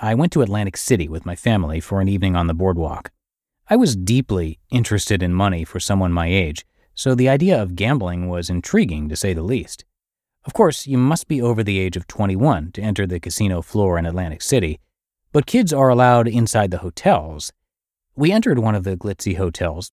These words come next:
owned by a certain famed politician at the time, and my parents went to play a few slots.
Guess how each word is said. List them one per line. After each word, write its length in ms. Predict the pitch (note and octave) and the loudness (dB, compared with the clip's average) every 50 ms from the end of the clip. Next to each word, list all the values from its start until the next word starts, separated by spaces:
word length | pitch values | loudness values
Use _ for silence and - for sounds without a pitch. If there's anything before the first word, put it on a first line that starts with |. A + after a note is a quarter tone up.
| _ _ - | _ _ -2
owned 240 | A#2 A#2 A2+ G2+ | 0 2 2 2
by 100 | G2 G2+ | 2 2
a 100 | F#2 F2 | 0 0
certain 440 | - - - A2+ G2 F#2 F#2 F2 - _ _ _ | 0 0 0 0 0 0 -2 -4 -4 _ _ _
famed 460 | - - A2 G2+ F#2+ F#2 F2+ - - | -4 -2 0 0 2 0 -2 -2 -2
politician 600 | - G#2+ G2+ F#2 F2+ - - A#2+ A2 - G#2+ F#2+ | 0 0 0 0 0 0 -2 -2 0 0 -2 -2
at 100 | F2 E2 | -2 -4
the 80 | - F2+ | -6 -6
time, 340 | - - G2 F2+ G#2 C#3+ - - _ _ _ _ _ _ _ _ _ | -2 0 0 2 2 2 0 -2 _ _ _ _ _ _ _ _ _
and 240 | - D3 C#3+ C#3 C3+ | -6 -2 -2 0 0
my 80 | C3 B2+ | 0 0
parents 480 | - - G#3 A#3 D#3+ A#2+ - - - | 0 -2 -2 0 0 -2 -4 -4 -4
went 180 | A#2+ A#2 A2+ A2 | -2 0 0 0
to 60 | - G#2+ | -2 -2
play 220 | - - G#2+ G2 | 0 0 0 0
a 40 | F#2 | 0
few 140 | - F#2+ F2+ | -2 -4 -4
slots. 520 | - - - B2+ G2 D#2+ - - - - | -2 0 0 0 0 -2 -6 -12 -14 -14